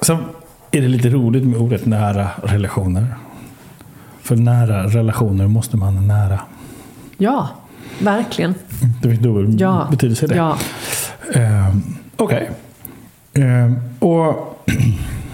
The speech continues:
Speaker 1: hur hanterar du när du är osäker på förväntningarna på dig idag?
Speaker 2: Mm. Eh, och det är ju också något, det finns ju ett lärande i, i det också.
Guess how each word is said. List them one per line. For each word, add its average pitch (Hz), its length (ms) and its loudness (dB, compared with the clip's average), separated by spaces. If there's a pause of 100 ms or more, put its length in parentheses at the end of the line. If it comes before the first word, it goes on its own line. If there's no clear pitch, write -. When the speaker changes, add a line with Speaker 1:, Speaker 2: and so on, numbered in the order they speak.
(2500)
Speaker 1:
hur 196 220 2
hanterar 165 580 2
du 156 440 2
när 147 220 4
du 135 300 2
är 139 300 2
osäker 135 640 0
på 135 240 -2
förväntningarna 147 640 0
på 190 80 -4
dig 147 100 2 (680)
idag? 139 220 0 (1600)
Speaker 2:
Mm. 226 320 0 (680)
Eh, 190 480 2 (100)
och 208 120 0
det 202 80 2
är 202 100 2
ju 208 100 0
också - 420 -4
något, 165 320 -2
det 196 60 -2
finns 196 220 0
ju 190 40 4
ett 185 100 -4
lärande 175 680 0
i, 170 320 0
i 175 140 2
det 175 260 0
också. - 440 -4